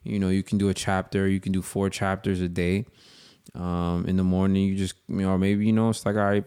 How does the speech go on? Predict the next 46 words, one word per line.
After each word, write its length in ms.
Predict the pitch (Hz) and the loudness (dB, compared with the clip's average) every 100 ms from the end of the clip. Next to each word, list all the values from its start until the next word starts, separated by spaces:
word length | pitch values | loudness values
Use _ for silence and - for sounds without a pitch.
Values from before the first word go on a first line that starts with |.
| - | -4
and 220 | 98 98 | -2 2
when 100 | 98 | 2
you 80 | 98 | 2
wake 220 | 98 95 | 0 2
up, 280 | 101 101 - | 0 0 -2
you 100 | 95 | -2
do 180 | 98 92 | -2 -4
five 340 | - 90 95 | -2 -2 2
minutes 480 | 95 90 87 - - _ _ | 2 0 -2 -10 -16 _ _
of 200 | 90 87 | -8 -6
reading, 300 | 90 87 82 | -2 -2 -2
you 120 | 85 87 | -2 -2
know. 180 | 85 - - - - - _ _ _ _ | -2 -6 -16 -20 -20 -20 _ _ _ _
I 140 | - 92 | -8 -4
have, 380 | 95 95 90 92 | -2 0 -2 -2
uh, 240 | 87 87 - - - | -2 -4 -8 -18 -12
my 160 | 95 92 | -8 -8
cousin 500 | - 107 95 95 92 | -4 -2 -2 -2 0
reading 500 | 98 92 90 90 87 | 0 2 0 -2 -4
Proverbs. 680 | - 107 101 - - - - - _ - | -4 -2 -2 -4 -12 -16 -20 -20 _ -8
I 40 | |
have 80 | 92 | -4
him 120 | 92 | 0
read 120 | 92 87 | 0 0
a 60 | |
proverb 460 | 85 95 92 90 87 | -2 -2 0 0 -2
every 220 | 87 90 | -2 0
morning. 480 | 87 95 90 92 98 _ _ _ _ - - | 0 0 0 -4 -8 _ _ _ _ -20 -10
And, 200 | 92 90 | -4 -2
um, 600 | 87 87 82 58 58 104 - - | 0 0 -2 -4 -8 -10 -14 -12
you 200 | 98 101 | -4 -4
get 480 | 98 131 135 - 101 | 0 0 -2 -6 -4
good 300 | 107 135 135 | -2 0 0
things 280 | 120 123 98 | 0 2 2
out 200 | 110 101 | 2 0
of 100 | 95 | 2
them. 100 | 92 | 0
It's 180 | - 104 | -2 -4
really 340 | 104 131 117 | 0 2 2
a 40 | |
great 300 | 95 101 98 | 0 0 0
way 140 | 95 92 | 0 -2
to 80 | 92 | -4
start 380 | - 92 92 | -4 -2 -2
your 80 | - | -6
day. 360 | 90 95 92 | -2 0 0